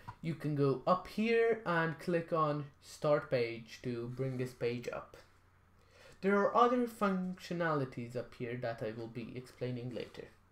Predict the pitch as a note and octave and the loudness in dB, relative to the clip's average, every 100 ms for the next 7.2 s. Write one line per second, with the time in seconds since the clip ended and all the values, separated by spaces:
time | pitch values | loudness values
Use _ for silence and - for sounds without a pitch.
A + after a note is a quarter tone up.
0 | _ _ _ _ _ - - - _ _ | _ _ _ _ _ -20 -20 -20 _ _
1 | _ - - - C3 C3 E3+ G#3+ - A3+ | _ -20 -20 -10 -6 0 2 0 0 0
2 | G3+ D3+ C3+ B2 - B2+ B2 C#3+ C#3 C#3 | 2 2 2 0 -2 -6 -4 0 0 0
3 | B2 A#2 C3 B2 A#2 G#2 - A#2 - - | -4 -4 -4 -2 -2 -2 -4 -10 -12 -20
4 | - _ _ _ - - - F#3+ A3 B3+ | -20 _ _ _ -20 -20 -6 -4 -2 0
5 | A3+ F#3 C#3+ A#2 A2 A2+ C#3+ C#3 C#3 C3+ | 0 2 2 0 -2 -6 -6 -6 -4 -4
6 | B2+ B2 B2+ B2+ C3 A2 A2 G#2 - - | -4 -4 -4 -4 -4 -2 -4 -10 -12 -18
7 | - | -18